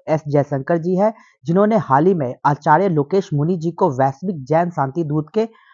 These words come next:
प्रतिष्ठित उपाधि से सम्मानित किया। तो ये कहाँ पे लोकेटेड है, तो कर्नाटका के हुबली वरूर में जैन तीर्थ स्थल नवग्रह तीर्थ क्षेत्र द्वारा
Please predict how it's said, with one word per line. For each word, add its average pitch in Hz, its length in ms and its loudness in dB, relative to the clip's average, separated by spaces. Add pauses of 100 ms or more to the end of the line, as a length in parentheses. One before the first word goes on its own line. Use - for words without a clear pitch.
(140)
प्रतिष्ठित 170 560 -2
उपाधि 143 360 2
से 240 160 0
सम्मानित 151 540 0
किया। 131 320 0
तो - 320 -10
ये 196 120 2
कहाँ 160 320 0
पे 185 60 0
लोकेटेड 180 380 -2
है, 214 80 4
तो 202 140 -2
कर्नाटका 147 500 0
के 196 140 -4
हुबली 156 440 -2
वरूर 165 300 2
में 180 200 -2
जैन 175 320 0
तीर्थ 170 360 -6
स्थल 160 400 -6
नवग्रह 156 440 0
तीर्थ 190 300 -2
क्षेत्र 143 380 -6
द्वारा 135 420 0